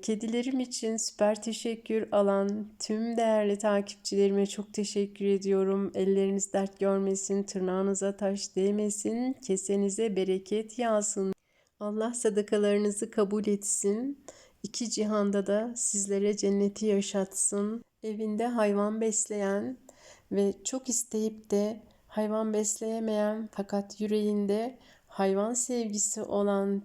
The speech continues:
tüm hayvanseverlerden Allah razı olsun. Allah hayvan besleyenleri darda koymaz.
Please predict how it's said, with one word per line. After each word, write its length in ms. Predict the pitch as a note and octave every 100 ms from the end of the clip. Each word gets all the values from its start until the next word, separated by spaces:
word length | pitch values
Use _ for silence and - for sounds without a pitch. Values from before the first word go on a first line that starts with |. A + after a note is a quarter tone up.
| -
tüm 300 | B3+ B3+ A#3
hayvanseverlerden 1600 | A#3 G#3+ G#3 G3+ G3 - G#3 G3+ G3 F#3+ G3 F#3+ G3 G#3 A#3+ C4
Allah 460 | G3+ G3 G3+ G3+ G3+
razı 340 | G3 F#3+ G3+
olsun. 720 | G3 F#3+ - G3+ G3+ A3+ A#3+ - _ _ _ _
Allah 380 | G3+ G#3 A3 A3
hayvan 380 | G#3+ G#3 G#3+ G#3
besleyenleri 760 | G#3 - G3+ G3+ G3+ G#3 G#3
darda 320 | G3+ G3 G3
koymaz. 680 | G3+ G#3+ G3+ G3 G#3 -